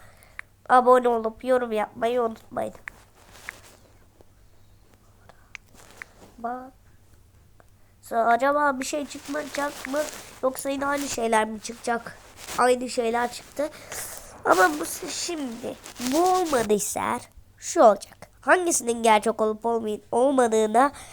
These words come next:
bir yakından bakacağız. Arkadaşlar, şimdi en baştan başlıyoruz.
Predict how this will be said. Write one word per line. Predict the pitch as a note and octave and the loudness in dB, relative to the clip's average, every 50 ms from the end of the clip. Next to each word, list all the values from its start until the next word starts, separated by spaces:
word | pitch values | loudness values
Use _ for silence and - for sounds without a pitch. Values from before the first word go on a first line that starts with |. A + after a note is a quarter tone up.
| - - - - _ | -20 -20 -20 -16 _
bir | B3+ C4 D#4 E4+ E4 D#4+ D#4 - - - | -6 -2 -2 0 0 -2 -2 -6 -8 -6
yakından | - C#4 D4 C#4+ C#4+ - D4 C4 B3 B3 B3+ C4+ C4+ C4 A#3+ | 0 2 2 2 0 -6 -8 -2 2 4 4 4 2 2 2
bakacağız. | A#3+ A#3 A#3+ A#3 A3+ - - A3 - - - - - - - - - - - - - _ _ _ - - - - - - _ - - - - _ _ _ - - - - - - - - - _ _ - | 2 2 0 -6 -8 -8 -10 -8 -8 -10 -12 -12 -14 -14 -12 -12 -12 -12 -16 -20 -20 _ _ _ -20 -20 -20 -20 -20 -20 _ -20 -20 -20 -20 _ _ _ -20 -20 -20 -20 -20 -20 -20 -20 -20 _ _ 2
Arkadaşlar, | D4 D#4 D4+ D#4 C4+ A#3 A#3 - - A3 G#3+ A#3 | 2 4 4 4 4 4 2 2 -2 -4 -4 -4
şimdi | - - D4+ D#4 D4+ C4 A3 G#3 G#3+ A#3+ B3+ - - _ _ _ - - - _ _ _ _ - - - | -4 -8 -8 -8 -10 -8 -4 -2 -2 -2 -4 -8 -18 _ _ _ -20 -20 -20 _ _ _ _ -10 -2 2
en | D#4 D#4+ D#4 C#4 | 4 4 6 10
baştan | B3+ B3 A#3+ A3+ - - - - C4+ B3+ B3 B3 | 10 10 10 10 4 0 4 4 4 6 8 8
başlıyoruz. | A#3+ A3+ A#3 A#3 - - - A3+ G#3+ G#3 G#3 - G3+ - - | 8 8 8 4 0 -2 0 0 0 0 0 -4 -10 -12 -16